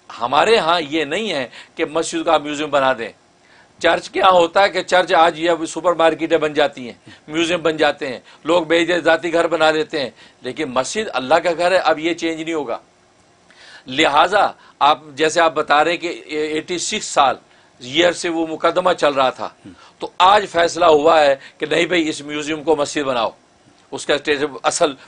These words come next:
जो मस्जिद का उसके अंदर लेके आओ, और अदालत आलिया ने फैसला कर दिया। तो अदालत का जब फैसला आ गया, क्योंकि इसकी एक अदालती हैसियत है इस मुकदमे की, वक्त की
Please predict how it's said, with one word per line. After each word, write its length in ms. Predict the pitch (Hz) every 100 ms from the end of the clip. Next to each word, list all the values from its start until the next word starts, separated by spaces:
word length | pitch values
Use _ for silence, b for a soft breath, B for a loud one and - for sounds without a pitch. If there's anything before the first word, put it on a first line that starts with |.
| -
जो 160 | 135 151
मस्जिद 380 | 147 147 175 160
का 120 | 156
उसके 260 | 147 -
अंदर 200 | 151 139
लेके 260 | 135 135 139
आओ, 200 | 127 101 _ _ b b b b -
और 120 | 147
अदालत 460 | 143 139 147 156 165
आलिया 320 | 139 139 160
ने 80 | 147
फैसला 360 | 139 135 160
कर 160 | 143 131
दिया। 300 | 120 160 175 b b _
तो 60 | 156
अदालत 520 | 139 127 123 147 170
का 100 | 190
जब 160 | 160 156
फैसला 420 | 127 123 - 160
आ 100 | 127
गया, 320 | 139 180 110 b b b -
क्योंकि 200 | 131 160
इसकी 260 | 143 -
एक 160 | 156 160
अदालती 460 | 139 127 135 139 185
हैसियत 440 | 147 135 165 156
है 100 | 147
इस 120 | 135
मुकदमे 440 | 135 135 131 143 156
की, 220 | 170 156 B B -
वक्त 280 | 131 156 147
की 80 | 156